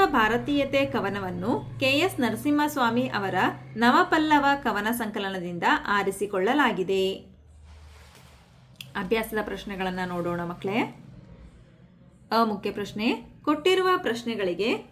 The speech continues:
ಒಂದು ವಾಕ್ಯದಲ್ಲಿ ಉತ್ತರಿಸಿ. ಮೊದಲ ಪ್ರಶ್ನೆ, ಪರ್ವತ ಹಿಮ ಯಾವ ಎತ್ತರಕ್ಕೆ ಎದ್ದು ನಿಂತಿದೆ?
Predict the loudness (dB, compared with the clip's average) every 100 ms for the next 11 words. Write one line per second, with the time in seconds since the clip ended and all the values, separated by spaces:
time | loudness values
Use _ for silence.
0 | -6 -2 2 2 2 0 -2 -2 0 0
1 | 0 -4 -2 -2 -2 0 0 0 -4 -14
2 | -20 -20 -20 -20 -20 -20 -20 -20 -20 -20
3 | -20 -20 -20 -20 -20 -20 -20 -20 -20 -20
4 | -20 _ _ _ -20 -20 -20 -20 -20 -20
5 | -20 -20 -20 -20 -20 -20 _ -20 -6 -2
6 | 2 2 2 -4 -6 -4 -4 -4 -12 -2
7 | 2 4 4 2 0 -2 -2 -2 -2 -4
8 | -4 -4 2 2 2 0 -4 -2 -2 -2
9 | -4 -4 -4 -6 -6 -4 0 0 -2 -2
10 | -2 -2 -4 -8